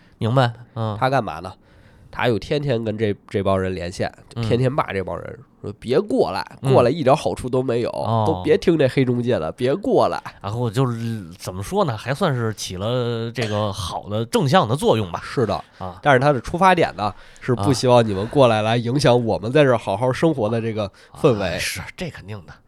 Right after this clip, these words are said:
Speaker 1: 嗯，人不为己，天诛地灭。
Speaker 2: 哎呀，所以你看这个走线这个事儿啊，
Speaker 1: 嗯，
Speaker 2: 其实就是非常有意思。
Speaker 1: 哎，我看你之前还说一个叫什么甜甜圈。
Speaker 2: 甜甜圈儿，
Speaker 1: 啊。
Speaker 2: 哎呦，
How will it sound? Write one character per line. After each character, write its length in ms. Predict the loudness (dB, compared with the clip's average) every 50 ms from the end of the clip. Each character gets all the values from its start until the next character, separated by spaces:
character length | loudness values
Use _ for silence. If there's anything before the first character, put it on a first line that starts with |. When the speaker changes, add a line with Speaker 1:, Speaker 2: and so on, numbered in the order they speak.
| _ _ _ _ _ _ _ _
Speaker 1:
嗯， 80 | -18 -18 -16 -18 -12 -6
人 120 | -4 0
不 80 | 2 2
为 100 | 2 0
己， 120 | -2 -4
天 120 | -8 -6 -6
诛 120 | -6 -6
地 80 | -6 -6
灭。 120 | -6 -6 -8
Speaker 2:
哎 80 | -8 -10
呀， 40 | -10 -12 -14 -18 -18 -18 -16 -14
所 180 | -10 -8 -6 -6
以 40 |
你 100 | -4 -6
看 300 | -8 -8 -6 -4 -4 -4
这 120 | -2 -4 -6
个 160 | -6 -6 -6 -8 -12 _ _ _ _ _ _ -20 -20 _
走 300 | -20 -20 -16 -14 -12 -10
线 180 | -6 -4 -2 -2
这 80 | 0
个 80 | 0 -2
事 140 | -2 0 0
儿 100 | -2 -2
啊， 80 | -2 -4 -2
Speaker 1:
嗯， 60 | -2 0
Speaker 2:
其 80 | 0
实 220 | 0 0 0 0 0
就 60 | 0
是 80 | -2 -4
非 180 | -4 -6 -4
常 160 | -2 -2 0 0
有 140 | -2 -2
意 220 | -4 -4 -4 -4 -4
思。 240 | -4 -6 -8 -12 -12 -10 -10 -2 2
Speaker 1:
哎， 80 | 2 4
我 80 | 4
看 180 | 4 4 4 4
你 60 | 4
之 100 | 4 4
前 100 | 4 4
还 100 | 4 4
说 180 | 4 4 4 4
一 100 | 6 4
个 80 | 4 4
叫 120 | 4 4
什 60 | 4
么 100 | 2 0
甜 180 | 2 4 4 6
甜 180 | 8 8 8
圈。 240 | 8 8 8 8 4 0 -6 _ -14
Speaker 2:
甜 180 | -8 -4 -2 0
甜 140 | 0 0 0
圈 120 | 0 0
儿， 100 | 0 0
Speaker 1:
啊。 140 | 0 2 4
Speaker 2:
哎 120 | 6 6
呦， 180 | 8 6 6